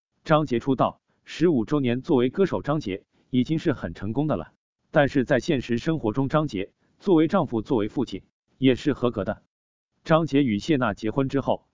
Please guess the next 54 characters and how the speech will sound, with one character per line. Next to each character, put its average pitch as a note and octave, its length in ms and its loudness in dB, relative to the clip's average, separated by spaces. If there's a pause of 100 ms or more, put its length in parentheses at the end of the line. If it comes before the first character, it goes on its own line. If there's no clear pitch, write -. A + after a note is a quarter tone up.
(260)
就 E3 160 4
生 E3+ 180 -2
下 D#3+ 140 0
了 G2+ 80 -2
一 G2 100 -6
堆 B2+ 240 -2 (220)
可 - 180 -2
爱 A#2 140 2
的 G2 80 -4
双 D3 200 0
胞 D#3+ 140 4
胎 D3+ 140 0
女 A#2 140 -2
儿。 D#2 180 -10 (400)
现 A3+ 240 2
在 D#3+ 160 6
两 G#2+ 160 0
个 D#3 100 0
女 A#2 140 -2
儿 F#2 220 -2 (200)
已 C3 140 4
经 E3+ 180 -2
长 G2+ 140 -6
大 A2+ 160 0
了， D#2+ 140 -10 (280)
也 C3+ 160 4
用 F3+ 160 4
不 C#3+ 100 2
了 F2+ 300 0 (160)
两 A2+ 220 2
人 B2+ 160 0
时 B2+ 180 -4
刻 D#3+ 140 -2
的 A2+ 80 -2
照 B2+ 160 0
顾， F#2+ 200 -8 (320)
谢 B3 200 2
娜 E3+ 180 2
以 G#2 100 -2
及 A#2 140 -4
张 D#3+ 220 0
杰 G#2+ 240 -4 (260)
就 D#3+ 160 2
出 D3 140 -2
来 C3+ 100 4
为 D3 140 4
两 F#2+ 180 0
个 C#3+ 120 -2
女 A2 120 -4
儿 F2+ 140 -2
挣 E3+ 160 0
奶 A2+ 120 -2
粉 G#2+ 140 -6
钱。 E2+ 240 -10